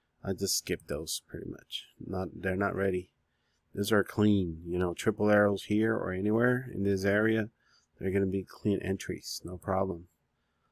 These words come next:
Oh, J P Y, clean entries. Look at that one. That's, that's a beautiful entry right now. It's so tempting, right? Everything lined up,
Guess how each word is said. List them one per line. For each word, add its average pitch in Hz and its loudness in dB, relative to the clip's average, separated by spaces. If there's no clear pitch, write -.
Oh, 95 -2
J 95 0
P - -4
Y, 98 2
clean 104 2
entries. 98 -2
Look 90 0
at 92 -2
that 92 2
one. 85 -4
That's, 92 -4
that's 95 -6
a 87 -14
beautiful 90 2
entry 95 -2
right 90 0
now. 95 0
It's 80 -2
so - -4
tempting, 101 0
right? 90 -6
Everything 101 4
lined 95 2
up, 120 2